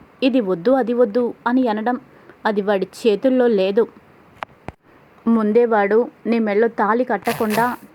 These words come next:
తప్పు చేయకుండా ఉండాల్సింది. ఓసారి తప్పు చేసిన తర్వాత నిర్ణయాలు తీసుకునే హక్కు వాళ్ళకి ఉండదు. నోరు మూసుకొని పూజలో కూర్చోమని నేను చెప్తాను.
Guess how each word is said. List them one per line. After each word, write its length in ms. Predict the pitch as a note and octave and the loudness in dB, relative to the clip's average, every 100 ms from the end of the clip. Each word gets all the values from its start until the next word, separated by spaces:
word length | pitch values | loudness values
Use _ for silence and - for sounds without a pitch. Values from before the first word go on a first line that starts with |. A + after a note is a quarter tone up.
| _ | _
తప్పు 240 | G3 F#3+ B3+ | -6 -4 -4
చేయకుండా 520 | C#4 A#3+ A#3 G3+ G3+ | 0 0 0 -4 -2
ఉండాల్సింది. 640 | G3+ G3 G#3+ G#3+ G#3+ G#3 - _ - - - | -2 -2 -2 -2 -4 -4 -6 _ -20 -20 -6
ఓసారి 420 | G3+ G3+ A3+ A3 F#3+ | -2 -2 0 -2 -2
తప్పు 280 | G3 - A3 | -6 -6 -4
చేసిన 240 | A3+ G#3+ G3+ | -4 -4 -6
తర్వాత 600 | F3+ F#3 A3+ G#3 A3 A#3 - - - - - _ _ - | -4 -2 -4 -2 -2 -2 -10 -20 -20 -20 -20 _ _ -4
నిర్ణయాలు 480 | A3+ G#3 A3+ B3 A#3 | -2 0 2 2 0
తీసుకునే 500 | A3+ A3+ A3+ A#3 G#3+ | 0 -2 0 -2 -2
హక్కు 440 | G3 F#3+ A3+ A#3+ - - | -4 -4 0 0 0 -14
వాళ్ళకి 460 | F3+ G3+ G3+ A3+ C4 | -4 -2 0 -2 -4
ఉండదు. 460 | G3+ G3+ A3+ A3 - _ - - - | -4 -4 -2 -2 -2 _ -20 -20 -8
నోరు 340 | G#3 G#3 A3+ B3 | -4 0 0 0
మూసుకొని 600 | G#3+ G#3+ - A3 A3+ B3 - _ G#3 | -2 -6 -4 -4 -4 -8 -12 _ -2
పూజలో 340 | G#3 A3+ A3+ | 0 2 -2
కూర్చోమని 640 | A3 G#3 G#3 A3+ G#3 G3 | 0 -2 0 -4 -2 -2
నేను 280 | A3+ G#3 A3 A3+ | -4 -2 -4 -4
చెప్తాను. 400 | G#3 - A3 | -8 -6 -6